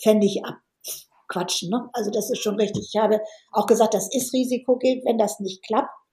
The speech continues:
ist das Geld weg, was ihr da reinlegt, ne? Und deswegen haben wir auch einen richtigen Vertrag gemacht und da habe ich mich dann auch sehr beraten lassen. Äh, wir haben einen Dreijahresplan gemacht, ganz klassisch. Also ich war erst bei der K-F-W-Bank, kann ich schon mal sagen,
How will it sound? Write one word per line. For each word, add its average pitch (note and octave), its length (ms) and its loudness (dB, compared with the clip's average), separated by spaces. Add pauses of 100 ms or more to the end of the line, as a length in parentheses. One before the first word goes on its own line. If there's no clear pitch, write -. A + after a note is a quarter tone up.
(140)
ist G#3+ 220 -4
das G3+ 240 -6
Geld - 280 0 (120)
weg, F#3 220 -2 (100)
was - 220 -12
ihr A#3 100 -10
da A#3+ 100 -10
reinlegt, A3 600 -10
ne? C#4 140 -6 (400)
Und G#3+ 160 -2
deswegen A3 360 4
haben G#3 120 0
wir A3 100 6
auch A3 60 -2
einen G3+ 160 -6
richtigen G#3 360 -4
Vertrag G#3 500 -4
gemacht G3 360 -4
und F3 180 -10 (240)
da G#3 100 2
habe G#3+ 120 6
ich G#3+ 80 0
mich G#3+ 220 -4
dann G3 160 -2
auch B3 160 -4
sehr G#3+ 260 2
beraten F#3 540 -6
lassen. F#3 600 -8 (300)
Äh, F3+ 180 -6
wir F#3+ 120 4
haben F#3 80 0
einen F#3 80 -4
Dreijahresplan G#3 880 0
gemacht, G3+ 300 -2
ganz G#3+ 400 -2 (280)
klassisch. F#3+ 760 0 (340)
Also A3+ 180 4
ich A3 120 -4
war G#3+ 160 2
erst B3+ 260 0
bei - 80 0
der F#3 160 -2
K-F-W-Bank, C4+ 720 -4
kann B3 140 -4
ich G#3+ 100 -10
schon - 100 -10
mal G3+ 100 -6
sagen, A#3 400 0